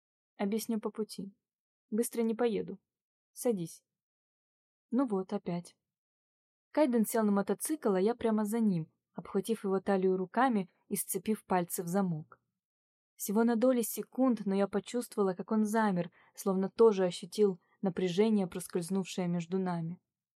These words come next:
«Так что тебе удалось узнать?» Пришлось повысить голос, чтобы он услышал меня из-за ветра.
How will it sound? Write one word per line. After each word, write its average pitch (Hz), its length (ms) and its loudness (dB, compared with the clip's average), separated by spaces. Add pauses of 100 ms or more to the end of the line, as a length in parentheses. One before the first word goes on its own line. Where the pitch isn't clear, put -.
(440)
«Так - 160 -8
что - 160 -8
тебе 247 220 2
удалось 240 360 4
узнать?» 214 460 -2 (1300)
Пришлось 202 340 0
повысить 185 500 -2
голос, 214 460 4 (180)
чтобы 185 280 0
он 190 120 2
услышал 208 400 -2
меня 185 320 0
из-за 175 160 0
ветра. 185 440 -4